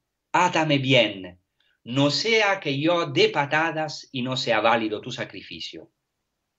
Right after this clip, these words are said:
En este texto se compara a Abraham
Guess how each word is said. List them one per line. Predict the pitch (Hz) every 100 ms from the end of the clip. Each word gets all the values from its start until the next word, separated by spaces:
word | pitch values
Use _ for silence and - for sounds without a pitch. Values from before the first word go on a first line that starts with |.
| _
En | 95
este | 95 -
texto | 92 123 117 - 113 113 - _ _ _ _
se | - 117
compara | 113 120 120 165 185 190 135
a | 127
Abraham | 120 123 139 185 196 196